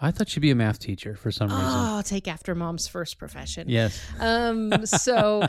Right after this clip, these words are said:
Speaker 1: <laughs>
Speaker 2: she's thinking nursing, so she's going
Speaker 1: That's
Speaker 2: to
Speaker 1: cool.
Speaker 2: do the
Speaker 1: That's
Speaker 2: health
Speaker 1: cool.
Speaker 2: occupations class.
Speaker 1: That's awesome.
Speaker 2: Yeah,
Speaker 1: Yeah,
Speaker 2: so
Speaker 1: get
Speaker 2: it
Speaker 1: started now in that. That's what's amazing.
Speaker 2: Exactly. And, and
Speaker 1: Yeah.
Speaker 2: figure out if that's for sure what she wants to do.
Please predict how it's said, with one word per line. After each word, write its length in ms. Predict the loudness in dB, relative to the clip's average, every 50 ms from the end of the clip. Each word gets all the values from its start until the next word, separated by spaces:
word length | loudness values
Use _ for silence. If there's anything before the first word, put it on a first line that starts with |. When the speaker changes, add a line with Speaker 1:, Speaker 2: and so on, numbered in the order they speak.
| -2
Speaker 1:
<laughs> 120 | -4 -4 0
Speaker 2:
she's 240 | 2 4 4 4
thinking 300 | 2 0 0 2 2 2
nursing, 320 | 2 2 0 0 -2 -2 -2
so 120 | -2 -2
she's 280 | -2 -2 -2 -2 -4 -2
going 160 | 0 2 2
Speaker 1:
That's 100 | 2 2
Speaker 2:
to 60 | 2
Speaker 1:
cool. 240 | 4 6 6 8 8 8 6 6
Speaker 2:
do 60 | 4
the 40 | 2
Speaker 1:
That's 140 | 2 2 2
Speaker 2:
health 160 | 2 2 2
Speaker 1:
cool. 160 | 4 4 4
Speaker 2:
occupations 560 | 4 4 2 2 0 0 -2 -2 -4 -6 -6 -8
class. 500 | -6 -4 -4 -4 -4 -6 -6 -6 -4 -2
Speaker 1:
That's 180 | -2 -2 0
awesome. 380 | 0 0 0 0 -2 -4 -8 -4 -2
Speaker 2:
Yeah, 140 | -2 -2 -2
Speaker 1:
Yeah, 40 | -2
Speaker 2:
so 220 | -2 0 2 4
Speaker 1:
get 80 | 6 4
Speaker 2:
it 40 | 4
Speaker 1:
started 340 | 4 6 6 6 6 6 4
now 240 | 2 2 2 2
in 100 | 0 0
that. 160 | -2 -2 -2 -2
That's 220 | -4 -4 -4 -4
what's 120 | -6 -4
amazing. 380 | -2 -2 -2 0 -2 -2 -4 -4
Speaker 2:
Exactly. 540 | -6 -8 -10 _ _ -14 -12 -12 -10 -8 -6
And, 120 | -4 -2 0
and 240 | 2 2 2 2
Speaker 1:
Yeah. 40 | 0
Speaker 2:
figure 240 | -2 -2 -2 -2 -2
out 100 | -2 -2
if 100 | -2 -4
that's 200 | -6 -6 -6 -8
for 120 | -10 -10
sure 180 | -10 -8 -8 -8
what 120 | -8 -8
she 120 | -10 -10 -10
wants 240 | -12 -14 -12 -14 -14
to 120 | -12 -12
do. 240 | -12 -12 -12 -12